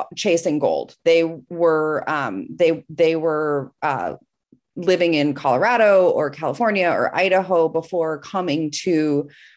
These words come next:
Oregon to settle. So there, there definitely is a very, very direct connection between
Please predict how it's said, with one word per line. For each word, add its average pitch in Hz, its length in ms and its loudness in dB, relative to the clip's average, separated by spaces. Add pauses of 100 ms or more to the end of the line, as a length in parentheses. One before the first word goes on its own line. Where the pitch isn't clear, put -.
(100)
Oregon 151 520 2
to 156 140 -2
settle. 117 440 -2
So 165 400 2
there, 185 360 2
there 185 420 -2
definitely 196 800 -4
is 143 120 -4
a 160 80 -2
very, 160 460 2
very 151 280 0
direct 143 640 -4
connection 143 640 -2
between 143 580 -2